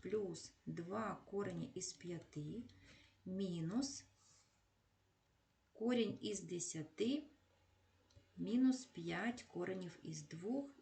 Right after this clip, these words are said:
і все в квадраті. Ось ви бачите,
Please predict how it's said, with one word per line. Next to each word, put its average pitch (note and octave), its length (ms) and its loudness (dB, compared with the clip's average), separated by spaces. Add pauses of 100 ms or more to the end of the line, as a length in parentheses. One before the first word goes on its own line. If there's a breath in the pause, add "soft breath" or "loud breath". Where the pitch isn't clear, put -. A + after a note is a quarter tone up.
(200)
і F3+ 60 -10
все - 300 -2
в G3+ 120 -8
квадраті. F3 640 -4 (2750)
Ось G#3 240 -2
ви G3 60 4
бачите, E3 580 -2